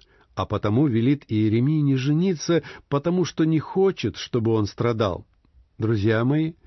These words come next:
наша сегодняшняя беседа подходит к концу. Надеемся, что, читая повествование об этих суровых событиях, вы увидели не только темные стороны жизни.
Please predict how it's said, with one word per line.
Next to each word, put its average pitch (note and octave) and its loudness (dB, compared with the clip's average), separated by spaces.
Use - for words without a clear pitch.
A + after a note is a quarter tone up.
наша F#3 2
сегодняшняя D3 0
беседа D3+ 0
подходит A2+ -2
к - -20
концу. F#2+ -6
Надеемся, F3+ 2
что, F3+ -2
читая F3 0
повествование C3+ 2
об G2+ 2
этих C#3+ 0
суровых C#3 2
событиях, A#2+ 0
вы C3 2
увидели E3+ 2
не C#3+ 4
только D3+ 0
темные F#2+ 0
стороны G#2 0
жизни. G2 0